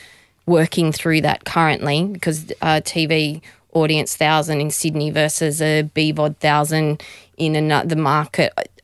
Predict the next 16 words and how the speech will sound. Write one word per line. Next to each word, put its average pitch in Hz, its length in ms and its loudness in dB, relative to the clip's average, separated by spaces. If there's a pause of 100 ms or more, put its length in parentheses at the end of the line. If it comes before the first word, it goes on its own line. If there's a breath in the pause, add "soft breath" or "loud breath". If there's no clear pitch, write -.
(120)
and 180 160 4
we're 165 80 4
buying 175 380 2
a 165 40 -4
consumer, 185 480 0
I 170 120 2
get - 260 -4
that, 196 160 0
so 170 180 2
I 160 40 2
still 175 280 -2 (200)
feel 175 180 0
there's 160 200 2
an 151 140 -2
education 160 720 -2
piece 160 500 -2